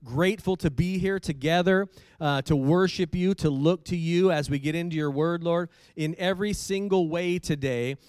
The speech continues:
I pray that worship would be the way that we live, God, in, uh, singing songs from our mind and heart to you, uh, in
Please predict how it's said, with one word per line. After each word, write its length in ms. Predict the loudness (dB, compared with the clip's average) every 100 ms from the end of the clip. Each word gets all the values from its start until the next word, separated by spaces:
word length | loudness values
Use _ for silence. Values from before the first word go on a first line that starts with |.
| _ -6
I 140 | -4
pray 260 | -2 -2 -2
that 180 | -4
worship 560 | -4 -2 -2 -2 -6 -4
would 200 | -4 0
be 140 | -2
the 100 | 0
way 280 | 0 -2 -2
that 200 | -2 -2
we 100 | 0
live, 400 | 0 0 -2 -4
God, 380 | -4 -4 -4 -8 -16 -10 0
in, 320 | 2 2 2
uh, 240 | 0 0
singing 580 | 0 2 4 6 4 2
songs 600 | 0 0 2 2 0 -2
from 240 | -4 0
our 120 | 0 -2
mind 360 | -4 -4 -4
and 80 | -2
heart 320 | -2 -2 -4
to 100 | -8
you, 380 | -6 0 2 0 _ _ _
uh, 200 | -8 -8 -4
in 260 | -6 -6